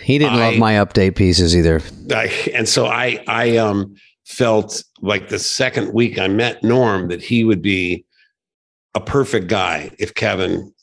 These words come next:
Speaker 2: you know, left the show or anything. That, and so when, when the network announced, you know, it was Ohlmeyer going, "No, no, no, Nealon's out. He's dead. He's gone. Forget about it.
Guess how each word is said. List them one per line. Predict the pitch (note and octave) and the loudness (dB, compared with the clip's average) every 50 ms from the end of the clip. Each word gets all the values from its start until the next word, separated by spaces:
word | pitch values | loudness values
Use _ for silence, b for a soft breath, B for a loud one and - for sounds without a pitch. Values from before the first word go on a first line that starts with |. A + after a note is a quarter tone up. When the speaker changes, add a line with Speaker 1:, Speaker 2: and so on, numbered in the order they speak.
| - - | -14 -6
Speaker 2:
you | - G#2 | -2 -2
know, | G2 F#2+ F#2 F2 | 0 0 0 0
left | F#2 F#2+ F#2 - - | 0 -2 -2 -4 -6
the | - F#2+ | -8 -6
show | - - A2+ G2+ | -2 0 0 2
or | G2+ G2+ | 2 2
anything. | G2 F#2 F2+ F#2+ F2+ F2+ F2+ | 0 0 0 -2 -2 -4 -4
That, | F2+ - - - | -6 -6 -4 -4
and | G#2+ F#2+ | -4 -2
so | - - A2+ G#2+ | -2 0 0 0
when, | G#2 G2 G2 G2 G2 G2 - - | 2 2 0 0 -2 -4 -6 -4
when | A2 G#2+ G#2+ G#2 | 0 0 2 2
the | G2+ G2+ | 2 2
network | A2+ C3+ D#3+ - - A2+ F#2 - | 2 0 0 -2 -2 -2 -2 -2
announced, | G2+ F2+ F#2+ G#2+ A#2 B2 A2+ G2+ G2 - - - - _ b b b b b b | -2 -4 -2 -2 -2 -2 -2 -2 -2 -4 -6 -8 -10 _ b b b b b b
you | - A#2+ | -2 0
know, | A2 G#2+ G#2 G2+ | 0 2 2 0
it | - G#2 | 0 2
was | G2 F#2+ E2+ | 2 2 2
Ohlmeyer | G#2+ A2 A#2+ A#2 A2+ G2 F#2+ F#2+ E2 | 2 2 2 2 2 2 0 0 -2
going, | F2 E2+ G#2+ | -2 0 0
"No, | A#2 A#2 A2+ - - - _ _ - | 0 -2 -2 -6 -10 -14 _ _ -4
no, | A2+ A2+ - F#2+ - - - | -2 -2 -2 -2 -4 -6 -4
no, | - F#2+ G2 - - - _ - - | -2 -2 -2 -2 -6 -10 _ -10 -4
Nealon's | G#2+ A#2+ B2+ B2+ B2 B2 A#2 - | -2 0 0 2 2 0 0 -2
out. | - - B2 A#2+ A2+ G#2+ - - _ - | -2 -2 -2 0 -2 -2 -4 -8 _ -6
He's | G2+ G2 - - | -6 -6 -6 -8
dead. | E3+ E3+ - - A#2 A2+ G#2 - - - | -12 -10 -6 -4 -2 0 -2 -2 -4 -4
He's | G#2+ G#2 F#2 - | -4 -4 -4 -4
gone. | - G#2+ A2 A#2+ A#2 A2+ A2 G#2+ | -4 -2 0 0 0 0 -2 -4
Forget | - - G#2 F#2+ F#2 A2+ A2+ G#2 | -6 -6 -8 -6 -4 -4 -2 0
about | G2+ A2 A2 G#2+ G#2 | 0 0 0 0 -2
it. | G2+ G2+ - | -4 -6 -8